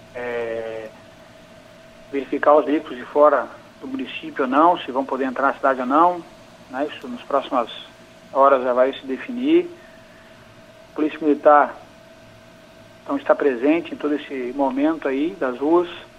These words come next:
auxiliando a população, orientando,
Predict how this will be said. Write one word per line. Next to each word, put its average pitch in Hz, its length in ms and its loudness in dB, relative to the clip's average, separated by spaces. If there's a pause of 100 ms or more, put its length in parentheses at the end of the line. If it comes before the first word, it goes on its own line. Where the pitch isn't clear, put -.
(840)
auxiliando 143 520 0
a - 20 -6
população, 147 640 0 (1300)
orientando, 156 720 2